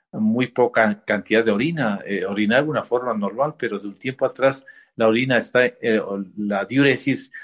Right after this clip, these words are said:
ha bajado de una forma importante. Se le empezaron a hinchar las piernas, empezaron a subir los niveles de presión arterial,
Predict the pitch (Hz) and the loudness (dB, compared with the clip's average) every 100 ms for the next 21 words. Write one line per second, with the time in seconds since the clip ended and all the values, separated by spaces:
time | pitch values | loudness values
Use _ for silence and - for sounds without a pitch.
0 | - 120 113 - 120 120 113 107 107 - | 0 4 4 4 0 2 0 -2 -4 -2
1 | 123 120 107 - - 160 151 - - _ | -2 -2 -6 -8 0 0 0 -6 -20 _
2 | _ - 120 110 107 101 120 113 104 110 | _ -2 0 2 -2 0 2 2 0 -2
3 | 101 - 143 160 147 143 - _ _ _ | -4 -4 2 2 2 -4 -8 _ _ _
4 | 120 107 110 - 120 113 101 107 120 110 | -6 -2 0 2 2 2 0 -2 -2 -2
5 | 101 101 113 113 101 101 92 117 117 - | -2 0 0 0 -6 -8 -2 0 0 0
6 | 98 120 147 139 | 0 2 2 0